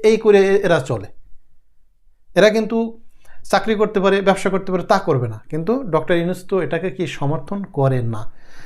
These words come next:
তো বন্ধুরা, আমি এটাই বলবো এই ভিডিওতে যে ডক্টর ইউনূস উনি যতদিন বেঁচে আছে, বাংলাদেশের স-,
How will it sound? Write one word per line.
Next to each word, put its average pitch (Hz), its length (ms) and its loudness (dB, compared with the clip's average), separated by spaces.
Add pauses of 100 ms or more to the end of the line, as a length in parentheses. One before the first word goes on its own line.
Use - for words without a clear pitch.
(340)
তো 220 80 8
বন্ধুরা, 226 300 6 (320)
আমি 190 320 2 (1000)
এটাই 202 320 4 (600)
বলবো 147 400 4
এই 151 140 4
ভিডিওতে 139 460 0
যে 131 160 -2 (760)
ডক্টর 139 260 0
ইউনূস 170 340 0 (120)
উনি 156 240 0 (220)
যতদিন 220 420 0 (100)
বেঁচে 139 260 4
আছে, 120 260 0 (360)
বাংলাদেশের 156 600 0 (640)
স-, - 140 -12